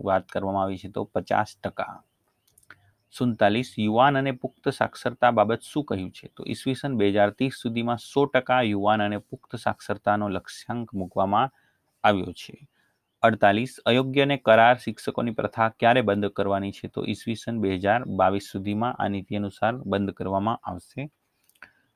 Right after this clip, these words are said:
ઓગણપચાસ, શિક્ષણ માટે જી ડી પીના કેટલા ટકા ખર્ચ કરવામાં આવશે?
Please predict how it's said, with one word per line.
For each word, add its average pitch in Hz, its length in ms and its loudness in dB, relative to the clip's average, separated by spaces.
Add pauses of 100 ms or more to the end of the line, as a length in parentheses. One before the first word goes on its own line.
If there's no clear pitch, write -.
(140)
ઓગણપચાસ, 123 640 4
શિક્ષણ 151 360 -4
માટે 143 420 0 (140)
જી 117 160 0
ડી 139 120 2
પીના 135 260 -2
કેટલા 135 400 0
ટકા 127 320 -2 (140)
ખર્ચ - 440 -4 (360)
કરવામાં 107 500 2 (220)
આવશે? 92 340 -2